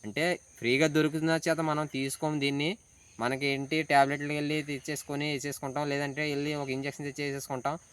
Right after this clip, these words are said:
లేదా ఒక ఆయింట్‌మెంట్ తెచ్చి వేసేసుకుంటాం షాప్లో. అలా కాకుండా ఇది ఒక్కసారి యూజ్ చేయండి. ఈ ఆకుని ఒక్కసారి యూజ్ చేశారంటే మీరు మళ్ళీ మళ్ళీ ఇదే తీసుకొచ్చి దీన్నే వాడతారు.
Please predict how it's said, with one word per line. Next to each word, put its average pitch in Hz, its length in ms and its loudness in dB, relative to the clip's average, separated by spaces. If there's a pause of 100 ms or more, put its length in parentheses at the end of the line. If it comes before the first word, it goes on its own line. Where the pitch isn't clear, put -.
(120)
లేదా 131 140 2
ఒక 135 80 2
ఆయింట్‌మెంట్ 139 380 2
తెచ్చి 143 220 -2
వేసేసుకుంటాం 139 420 -2
షాప్లో. 123 360 0 (380)
అలా 123 180 4
కాకుండా 131 420 2
ఇది 135 240 0
ఒక్కసారి 147 500 2
యూజ్ 139 280 0
చేయండి. 107 280 0 (320)
ఈ 117 180 2
ఆకుని 127 300 4
ఒక్కసారి 135 480 0
యూజ్ 143 280 -2
చేశారంటే 135 560 0 (360)
మీరు 127 200 2
మళ్ళీ 127 340 0
మళ్ళీ 156 300 2
ఇదే 151 460 2 (340)
తీసుకొచ్చి 143 500 -2
దీన్నే 135 360 2
వాడతారు. 120 480 4